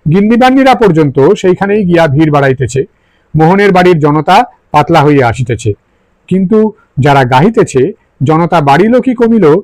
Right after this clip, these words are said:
সেদিকে তাদের লক্ষ্য নাই। এখন রাত গভীর হইয়াছে, এখন ভাটিয়াল গাহিবার সময়, এখন এমন সময় যখন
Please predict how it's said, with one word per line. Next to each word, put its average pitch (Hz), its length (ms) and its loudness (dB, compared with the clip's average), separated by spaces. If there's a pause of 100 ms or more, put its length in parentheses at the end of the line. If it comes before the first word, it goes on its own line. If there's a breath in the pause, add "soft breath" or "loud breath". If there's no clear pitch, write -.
(200)
সেদিকে 190 420 0
তাদের 160 280 0
লক্ষ্য 139 300 -2
নাই। 143 220 -4 (920)
এখন 160 440 -2 (420)
রাত 139 240 2
গভীর 131 400 0
হইয়াছে, 117 460 -4 (520)
এখন 208 340 -2
ভাটিয়াল 185 420 2
গাহিবার 156 340 0
সময়, 117 380 -4 (640)
এখন 175 400 0 (240)
এমন 175 280 0
সময় 170 460 -2 (340)
যখন 156 480 -2